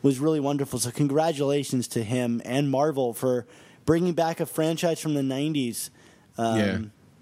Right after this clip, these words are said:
Speaker 1: that we haven't
Speaker 2: Well,
Speaker 1: seen in,
Speaker 2: it
Speaker 1: like, twenty years.
Speaker 2: You know, up until its cancellation, it was one of their better selling books. Uh, certainly their best selling twenty ninety-nine book. Um, and they, <laughs> there was a lot of them at one point. Um, so, um, like I said, yeah, it's, it's good to see that, you know, revisiting this, this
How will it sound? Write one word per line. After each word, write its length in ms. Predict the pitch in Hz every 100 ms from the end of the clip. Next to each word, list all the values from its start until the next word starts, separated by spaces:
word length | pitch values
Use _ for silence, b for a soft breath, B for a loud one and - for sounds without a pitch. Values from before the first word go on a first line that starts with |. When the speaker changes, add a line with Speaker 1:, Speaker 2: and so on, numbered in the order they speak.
| -
Speaker 1:
that 60 | 131
we 80 | 135
haven't 200 | 151 123
Speaker 2:
Well, 140 | 117
Speaker 1:
seen 60 | 127
in, 60 |
Speaker 2:
it 20 | 131
Speaker 1:
like, 100 | 123
twenty 280 | 143 139
years. 480 | 135 147 123 - - - B B B
Speaker 2:
You 100 | 113
know, 120 | 113 113
up 160 | 131
until 280 | 165 175 160
its 80 | 147
cancellation, 720 | 156 139 - 110 117 113 87
it 140 | 76
was 200 | 90 90
one 160 | 98 98
of 60 | 98
their 140 | 92
better 260 | 92 92 92
selling 400 | - 92 92 85
books. 480 | 90 87 - - -
Uh, 180 | 85 85
certainly 360 | - 110 113
their 120 | 101 90
best 220 | 92 -
selling 240 | 101 92
twenty 240 | - 98 92
ninety-nine 500 | 90 90 90 92 90
book. 380 | 82 82 - - -
Um, 240 | 82 82 85
and 80 |
they, 100 | 90
<laughs> 100 | 95 -
there 120 | 120
was 120 | 113
a 60 | 95
lot 220 | 98 101
of 80 | 90
them 140 | 85 76
at 60 |
one 180 | 82 85
point. 380 | 90 82 80 - B B B B -
Um, 600 | 90 87 85 80 78 - -
so, 600 | - 90 87 82 82 87 85
um, 500 | 85 85 85 85 -
like 220 | 98 98
I 20 | 120
said, 220 | 151 113
yeah, 140 | 123
it's, 160 | 90 -
it's 300 | 107 104 -
good 160 | 127 120
to 80 |
see 280 | 113 123 110
that, 340 | 95 95 92 -
you 120 | 101
know, 120 | 92
revisiting 580 | 92 101 107 107 101 92
this, 300 | 92 - -
this 420 | 107 95 - -